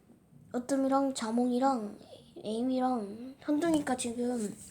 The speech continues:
음식을 먹고 있어요. 엄지는 뼈다귀, 으뜸이는 고구마랑 호빵,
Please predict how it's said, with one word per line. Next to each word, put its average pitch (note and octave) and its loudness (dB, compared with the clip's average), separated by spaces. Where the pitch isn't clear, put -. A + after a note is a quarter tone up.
음식을 A#3+ 0
먹고 G#3 -2
있어요. G3+ -4
엄지는 A3 -4
뼈다귀, C#4+ 2
으뜸이는 C4+ 2
고구마랑 C4 4
호빵, B3+ 0